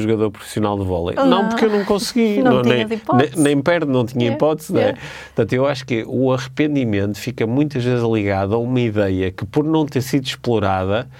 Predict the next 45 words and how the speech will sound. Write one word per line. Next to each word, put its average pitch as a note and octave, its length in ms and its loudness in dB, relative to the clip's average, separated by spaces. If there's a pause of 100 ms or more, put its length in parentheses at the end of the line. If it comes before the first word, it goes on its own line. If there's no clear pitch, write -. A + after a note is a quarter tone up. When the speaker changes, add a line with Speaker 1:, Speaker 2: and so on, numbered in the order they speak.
(340)
Speaker 1:
nós B2+ 300 2
imaginamos D3 880 2
Speaker 2:
Ex-, G#3 140 -2
Speaker 1:
que D#3+ 280 0
Speaker 2:
é, F#3+ 260 -2
ex-, G3 180 -10 (140)
há, - 80 -2
Speaker 1:
porque F3+ 140 2
Speaker 2:
há G3+ 80 4
Speaker 1:
era G3+ 40 -2
Speaker 2:
possibilidade, G3 800 0
não G3+ 60 4
é? - 60 2
Speaker 1:
po-, - 60 -10
porque C#3+ 260 -2
era F3 120 0
mais C3 260 0
fácil, F#2+ 640 -4 (100)
se - 200 -2
eu - 20 2
tivesse A#2 500 0
aos G2+ 320 -4
quinze A#2+ 380 0
ou G#2 80 0
dezasseis G#2 420 0
anos F#2 240 -2
deixado G#2 360 0
de G2+ 40 -6
jogar, F#2 400 -2
era A#2+ 240 0
mais C3 320 0
fácil G2+ 640 0 (340)
eu C3 220 4
imaginar D3 680 2
que D3+ 120 -2
depois D3+ 920 2
é C#3 120 -2
que C3 120 -4
eu C3 240 2
ia A#2+ 160 0
desenvolver B2+ 920 2
uma B2 220 0
técnica B2+ 540 0
física A#2 260 -2
e B2+ 240 2